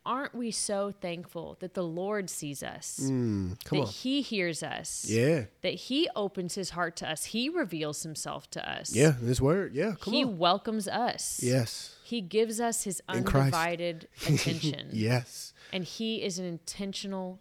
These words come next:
Speaker 1: God. He is
Speaker 2: Mm.
Speaker 1: always on purpose with his
Speaker 2: Amen.
Speaker 1: children.
Speaker 2: Amen. Come on now. And so, yeah, show up is what we encouraging.
Speaker 1: Yeah.
Speaker 2: You know,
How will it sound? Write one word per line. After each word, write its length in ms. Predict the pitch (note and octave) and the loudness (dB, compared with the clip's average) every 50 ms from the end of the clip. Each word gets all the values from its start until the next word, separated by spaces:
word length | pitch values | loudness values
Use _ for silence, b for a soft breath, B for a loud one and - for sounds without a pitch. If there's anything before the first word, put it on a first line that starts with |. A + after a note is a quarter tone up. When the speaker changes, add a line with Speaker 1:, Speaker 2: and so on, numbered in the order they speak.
| _ - D3 | _ -20 -14
Speaker 1:
God. 380 | - D#3 C#3 C#3 C#3+ C#3 C3+ - | -12 -10 -8 -6 -6 -6 -6 -8
He 320 | - - G#2+ G#2 G#2 G#2 | -6 -6 -4 -2 0 0
is 160 | F#2+ E2+ F2+ | 0 -2 -2
Speaker 2:
Mm. 140 | D3+ D#3 C3+ - - _ - | -6 -8 -10 -14 -14 _ 0
Speaker 1:
always 440 | F3 F3+ F3+ F3+ E3+ F3 E3 D3+ - | 2 4 4 4 2 0 -2 -4 -4
on 220 | - E3+ D#3 D3+ | -6 -6 -6 -6
purpose 680 | - - - D#3 D3 - - - - C#3+ - - - - - | -10 -10 -10 -10 -10 -8 -8 -10 -8 -6 -4 0 0 0 0
with 360 | C#3 A#2+ G#2+ G2 - - G2 G2 | 0 -2 -2 -2 -2 -2 -2 -4
his 140 | - G2+ | -4 -4
Speaker 2:
Amen. 140 | G2 - - | -4 -6 -6
Speaker 1:
children. 520 | - - D3+ - - - - - - - - | -8 -8 -8 -10 -10 -10 -10 -12 -10 -8 -4
Speaker 2:
Amen. 600 | - A#2+ A2+ G#2 F#2 F#2 F#2 F2+ F#2 A#2+ A#2+ A#2+ G#2+ _ - | -2 -2 -2 -2 -4 -4 -4 -6 -6 -8 -10 -14 -18 _ -18
Come 200 | - - C3 A2+ | -12 -8 -6 -6
on 160 | G2 F#2+ F#2+ | -6 -6 -6
now. 320 | G2 G2 G2+ G2 G2+ A2 - b b b b b b - | -8 -8 -6 -6 -8 -8 -12 b b b b b b -14
And 100 | - - | -12 -8
so, 120 | - A#2 G#2 | -6 -6 -4
yeah, 340 | F#2+ G2+ A2 A2 G2 F2+ E2+ | -2 -2 -2 -2 -2 -4 -6
show 380 | - - - B2 A#2 A#2+ B2 B2 | -8 -4 0 4 6 6 8 8
up 260 | A#2 F2+ - - - B B B B B B B B B - | 6 4 2 -4 -12 B B B B B B B B B 2
is 180 | A#2+ A#2 - | 2 2 4
what 240 | - G2+ G2 F#2 - - | 6 6 6 4 4 0
we 160 | G#2 G2 F#2+ F#2+ | -2 0 0 -2
encouraging. 680 | G2 - - G2 F#2 F2+ F2 F2+ - - - - - F3 | -2 -2 -2 -2 -2 -2 -4 -6 -6 -6 -6 -6 -6 -8
Speaker 1:
Yeah. 100 | E3+ F3 F#3 F3+ B B B B B B B B - | -8 -10 -12 -16 B B B B B B B B -8
Speaker 2:
You 120 | F#3+ F#3+ | -6 -4
know, 380 | F#3 - F#2 F2+ F2+ F2+ - | -2 -2 -2 -2 -2 -4 -6